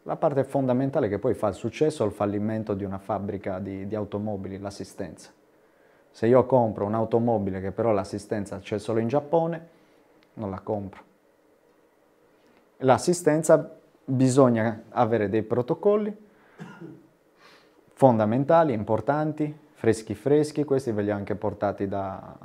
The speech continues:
da Lisbona, andato all'altra parte dell'Europa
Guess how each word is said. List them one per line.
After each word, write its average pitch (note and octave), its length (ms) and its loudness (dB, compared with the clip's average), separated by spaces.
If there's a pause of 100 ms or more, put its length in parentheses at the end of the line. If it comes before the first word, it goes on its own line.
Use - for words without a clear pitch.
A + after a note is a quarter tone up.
da G#2+ 140 -2
Lisbona, B2 640 2 (760)
andato G2 320 -4
all'altra G#2 360 -2
parte G2 300 -4
dell'Europa C3 640 2